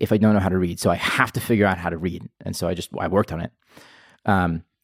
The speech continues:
and then, so number one, it's time.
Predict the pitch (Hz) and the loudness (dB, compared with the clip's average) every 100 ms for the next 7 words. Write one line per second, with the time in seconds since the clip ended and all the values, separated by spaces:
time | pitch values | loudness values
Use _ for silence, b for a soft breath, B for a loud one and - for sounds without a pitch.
0 | _ _ _ _ _ _ - _ _ _ | _ _ _ _ _ _ -20 _ _ _
1 | _ _ _ - 113 110 104 101 - _ | _ _ _ 2 4 6 4 2 -2 _
2 | _ _ _ _ _ _ _ _ _ _ | _ _ _ _ _ _ _ _ _ _
3 | 131 151 165 147 123 - - - | 2 4 4 2 0 -4 -6 -6